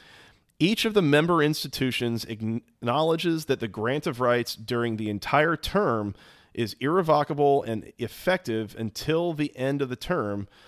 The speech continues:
regardless of whether the member institution withdraws from the conference during the term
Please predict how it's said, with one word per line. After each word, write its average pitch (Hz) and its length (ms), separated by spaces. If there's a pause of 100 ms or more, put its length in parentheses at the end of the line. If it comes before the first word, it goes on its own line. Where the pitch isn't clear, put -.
(240)
regardless 156 800
of 170 220
whether 156 420
the 120 240
member 143 480
institution 135 880
withdraws 117 680
from 151 180
the 147 60
conference 123 600
during 110 400
the 131 60
term 135 460